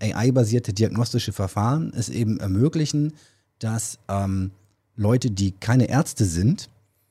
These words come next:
ähm, aber, äh, eine hohe soziale Kompetenz haben und eine hohe technische Kompetenz haben, was die Fähigkeiten und die Einschätzung dieser Systeme angeht, dass die quasi, ähm,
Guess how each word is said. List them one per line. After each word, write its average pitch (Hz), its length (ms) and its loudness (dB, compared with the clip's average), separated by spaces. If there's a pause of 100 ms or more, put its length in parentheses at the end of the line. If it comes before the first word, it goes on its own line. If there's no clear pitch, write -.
(360)
ähm, 104 520 2
aber, 107 640 2
äh, - 60 -10 (140)
eine 104 220 2
hohe 127 220 8
soziale 123 440 4
Kompetenz 92 640 -4
haben 123 400 0
und 101 280 -4
eine 104 140 0
hohe 98 180 0
technische 131 380 -2
Kompetenz 85 560 -6
haben, 120 420 0
was 98 400 -6 (520)
die 95 80 -2
Fähigkeiten 123 500 2
und 92 100 -2
die 90 80 -2
Einschätzung 107 380 -2
dieser 90 180 0
Systeme 135 480 2
angeht, 151 380 2 (400)
dass 107 260 -2
die 131 460 2 (120)
quasi, 107 680 2 (540)
ähm, 101 420 2